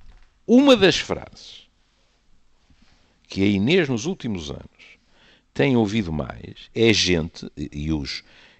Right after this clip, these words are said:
e os alvos são diferentes. Hum?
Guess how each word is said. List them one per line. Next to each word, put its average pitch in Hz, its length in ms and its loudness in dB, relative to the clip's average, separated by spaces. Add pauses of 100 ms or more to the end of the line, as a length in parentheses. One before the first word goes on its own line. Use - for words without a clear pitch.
e 78 200 -10
os 80 220 -4
alvos 131 380 6
são 185 120 0
diferentes. 156 600 -2 (800)
Hum? 127 140 -6